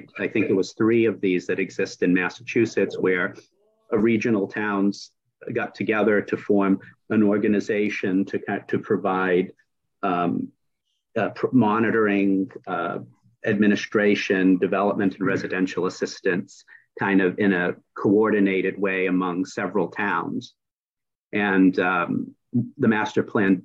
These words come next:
did encourage the town to consider developing such an organization. There's probably some cases where that could certainly, um, work, uh,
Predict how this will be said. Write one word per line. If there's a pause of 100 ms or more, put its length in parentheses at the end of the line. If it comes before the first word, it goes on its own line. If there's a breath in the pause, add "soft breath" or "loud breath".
did (300)
encourage
the
town
to
consider (500)
developing (100)
such
an
organization.
There's
probably
some
cases
where
that
could
certainly, (480 loud breath)
um, (160)
work, (400)
uh,